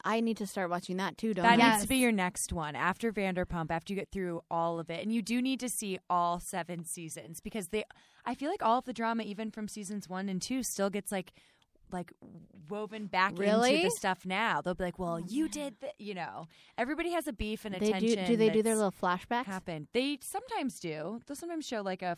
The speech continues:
Speaker 3: flashback of you
Speaker 1: Oh,
Speaker 3: guys
Speaker 1: yeah.
Speaker 3: from
Speaker 2: Really?
Speaker 1: No, all
Speaker 3: previous
Speaker 1: the time.
Speaker 3: seasons.
Speaker 1: And what I liked, they, I don't know if they're gonna,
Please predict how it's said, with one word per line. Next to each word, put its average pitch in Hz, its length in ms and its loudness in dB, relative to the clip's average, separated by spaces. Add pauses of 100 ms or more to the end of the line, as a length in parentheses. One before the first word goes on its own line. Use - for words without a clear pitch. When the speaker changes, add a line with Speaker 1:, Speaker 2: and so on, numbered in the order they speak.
Speaker 3:
flashback 170 480 -2
of 156 60 0
you 311 60 10
Speaker 1:
Oh, 330 80 12
Speaker 3:
guys 247 200 8
Speaker 1:
yeah. 240 120 10
Speaker 3:
from 165 320 -2
Speaker 2:
Really? 202 400 2
Speaker 1:
No, 240 280 12
all 240 200 12
Speaker 3:
previous 233 140 4
Speaker 1:
the 247 60 4
time. 214 300 4
Speaker 3:
seasons. 277 260 4
Speaker 1:
And 220 140 -2
what 262 120 8
I 262 120 8
liked, 269 280 4
they, 262 240 6
I 262 100 6
don't 359 160 4
know 285 120 10
if 269 80 2
they're 254 120 4
gonna, 233 240 4